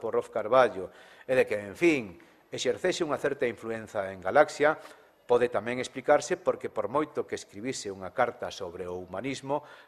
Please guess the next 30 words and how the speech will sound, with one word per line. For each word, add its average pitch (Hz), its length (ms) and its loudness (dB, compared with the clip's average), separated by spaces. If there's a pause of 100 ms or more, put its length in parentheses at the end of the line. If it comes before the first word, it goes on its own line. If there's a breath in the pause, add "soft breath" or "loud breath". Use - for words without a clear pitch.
(140)
Heidegger 165 480 6
seguía 131 480 2
en 113 160 -4
Europa 160 800 6 (560)
a - 80 -10
ser - 240 -2
procesado, 139 720 4
a 98 160 -6
ser, - 160 -6
a 107 80 -10
ser, 151 240 -2
a - 240 -10
ser 151 160 4
procesado 139 880 4
en 123 240 -10
clave 131 400 4
maiormente 110 960 -2 (560)
humanista. 98 720 -10 (720 soft breath)
Galaxia 139 420 6
non 135 180 0
foi 175 200 8
nese 135 200 0
sentido, 123 480 0 (320)
o, 107 120 -4 (280)
Galaxia 147 400 6
foi 190 320 8
nese 120 200 -4
sentido 160 600 0
unha 180 160 8
variante 123 920 6